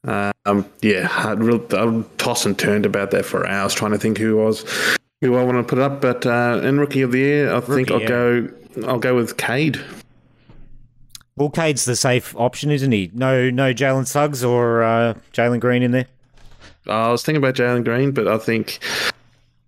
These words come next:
Speaker 1: Cade's just gonna have a lot more opportunity.
Speaker 2: He's gonna have the most opportunity, that's for sure.
Speaker 1: Yeah.
Speaker 2: Yeah, have to agree there. Yeah.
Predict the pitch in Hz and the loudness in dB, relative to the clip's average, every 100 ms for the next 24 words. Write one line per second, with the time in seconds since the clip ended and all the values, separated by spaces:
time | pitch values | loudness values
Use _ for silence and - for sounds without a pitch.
0 | _ _ _ _ _ - 135 - - 113 | _ _ _ _ _ -10 -8 -6 -4 -2
1 | 113 113 107 107 - 104 95 98 101 104 | -2 -2 0 0 0 0 0 0 0 0
2 | 107 101 101 - - 98 98 98 - - | 0 -2 -2 -6 -2 0 2 0 -2 -4
3 | 151 - 185 147 131 117 95 82 - 98 | -4 0 0 0 0 0 0 -2 -2 -2
4 | - - 80 62 - 90 85 - 120 107 | -2 -2 -2 -4 -6 -2 -2 -4 -2 -2
5 | 95 98 78 76 92 - 80 80 73 69 | -2 -4 -2 -2 -2 -2 -2 -2 -4 -6
6 | 65 - _ - 76 | -8 -12 _ -4 -2